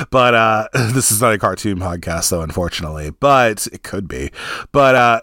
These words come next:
no, but I, I do like, you know, like, for example, I'm trying to figure whether I wanna watch, um, the live action Avatar that's on Netflix right now. But, like, I was already watching the animated one, so, like, maybe I should just finish that, you know?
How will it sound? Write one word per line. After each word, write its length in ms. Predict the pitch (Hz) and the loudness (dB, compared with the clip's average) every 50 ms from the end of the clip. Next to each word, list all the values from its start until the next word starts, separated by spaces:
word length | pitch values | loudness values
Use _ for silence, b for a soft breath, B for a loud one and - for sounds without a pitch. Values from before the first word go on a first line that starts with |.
| - - - | -4 -4 -2
no, 320 | 135 139 131 123 120 113 | 0 2 4 4 2 2
but 140 | 101 120 127 | 2 2 2
I, 200 | 131 135 143 143 - | 4 4 4 2 2
I 140 | 127 139 143 | 2 0 0
do 220 | 127 120 147 165 | 2 2 0 2
like, 400 | 143 117 107 104 101 95 - - | 4 4 2 2 0 -2 -4 -2
you 120 | 139 139 131 | 0 2 4
know, 80 | 135 | 4
like, 140 | 131 131 123 | 4 2 2
for 160 | - 143 135 | 2 2 2
example, 400 | 127 120 104 123 120 117 - 123 | 2 2 0 0 0 0 2 0
I'm 80 | 110 107 | 0 0
trying 180 | - 123 117 | 0 -2 -2
to 60 | 113 101 | -2 -2
figure 360 | - 113 107 101 110 107 104 | -2 -2 0 2 2 2 2
whether 240 | 104 101 101 104 104 | 2 2 2 2 2
I 60 | 98 | 2
wanna 200 | 98 101 95 95 | 2 2 2 2
watch, 340 | 98 98 95 92 - - - | 2 2 2 0 0 -4 -4
um, 440 | 87 98 95 92 90 90 90 90 - B B B B B B B | -2 -2 0 0 0 -2 -2 -4 -6 B B B B B B B
the 100 | B 117 | B 2
live 200 | 113 107 107 104 | 2 4 4 4
action 320 | 104 101 98 - - - 104 | 2 2 0 -2 -4 -4 -2
Avatar 560 | 92 90 85 95 - 120 107 107 107 107 107 | -2 -2 -2 -4 -2 0 2 4 4 4 2
that's 160 | 107 101 - | 2 0 -2
on 160 | 107 101 92 | -2 -2 0
Netflix 360 | 92 92 101 - 120 - - - | -2 -4 -4 -6 -6 -6 -2 0
right 160 | 131 139 135 | 0 0 0
now. 280 | 127 131 135 135 135 | 0 0 2 2 2
But, 140 | 127 123 104 | 0 0 0
like, 260 | 104 104 101 95 - - - | 0 0 0 0 -2 -4 -4
I 100 | 113 113 | 0 0
was 140 | 110 107 98 | 0 2 0
already 200 | 104 98 101 95 | 0 0 0 -2
watching 460 | 87 90 87 90 - - 120 120 113 | -4 -2 -4 -4 -2 0 0 2 2
the 140 | 107 104 92 | 2 0 -2
animated 440 | 87 90 95 113 123 127 147 147 143 | -2 -2 0 2 2 2 2 2 4
one, 380 | 160 160 160 165 165 165 170 | 4 4 4 4 4 2 2
so, 180 | 165 - 139 123 | 0 0 0 2
like, 140 | 113 107 104 | 2 2 2
maybe 180 | 107 104 107 | 2 2 2
I 40 | 113 | 0
should 160 | - - 110 | 0 -2 -6
just 180 | 95 92 - - | -6 -6 -2 -2
finish 240 | 104 95 90 - - | -2 -2 -2 -4 -4
that, 280 | - 80 78 82 - 139 | -4 -2 -2 0 0 0
you 80 | 151 | 2
know? 320 | 160 175 180 190 202 208 | 2 4 4 2 2 0